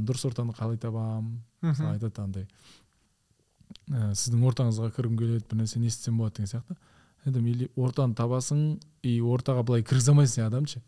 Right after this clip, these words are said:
Speaker 1: «Ей, кел, е, бауырым, енді мынау біздің ортада жүрсін, ә», — деп бәрімен таныстырып, «Мынау Самат болады, біздің ортамызда жүрсін», — деп айта алмайсың ғой.
Speaker 2: Мгм.
Speaker 1: Ол жерде бір андай бір табиғи бір жол керек, бір, білмеймін, партнер болып кетесің ба, бір нәрсе болсын, өзің кіретіндей болу керек та.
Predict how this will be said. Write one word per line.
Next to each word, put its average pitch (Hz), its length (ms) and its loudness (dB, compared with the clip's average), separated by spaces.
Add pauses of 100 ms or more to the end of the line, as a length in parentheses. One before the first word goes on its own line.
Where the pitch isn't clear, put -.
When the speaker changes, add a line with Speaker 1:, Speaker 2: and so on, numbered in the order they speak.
Speaker 1:
«Ей, 117 140 -4
кел, 151 300 2 (380)
е, 143 80 -4
бауырым, 165 380 2
енді 190 180 2
мынау 185 200 2
біздің 175 300 0
ортада 190 240 0
жүрсін, 185 360 0
ә», — 220 60 2
деп 160 80 2
бәрімен 151 320 4
таныстырып, 151 480 0
«Мынау 151 240 2
Самат 190 440 -4
болады, 185 360 -4
біздің 147 300 -2
ортамызда 147 340 0
жүрсін», — 156 340 0
деп 165 160 0 (160)
айта 120 140 2
алмайсың 208 240 2
ғой. 120 160 0 (140)
Speaker 2:
Мгм. 147 340 6
Speaker 1:
Ол 117 60 2
жерде 170 180 0
бір 165 60 2
андай 147 220 2
бір 117 40 -4 (580)
табиғи 135 380 0
бір 185 120 2
жол 175 240 2
керек, 165 420 2
бір, 120 160 -4
білмеймін, 131 280 -2
партнер 165 340 -2
болып 160 200 -2
кетесің 151 380 -2
ба, 143 100 0
бір 135 140 -2
нәрсе 156 120 -2
болсын, 135 280 -2
өзің 170 340 4
кіретіндей 117 360 -2
болу 113 200 -2
керек 120 140 -6
та. 240 140 -10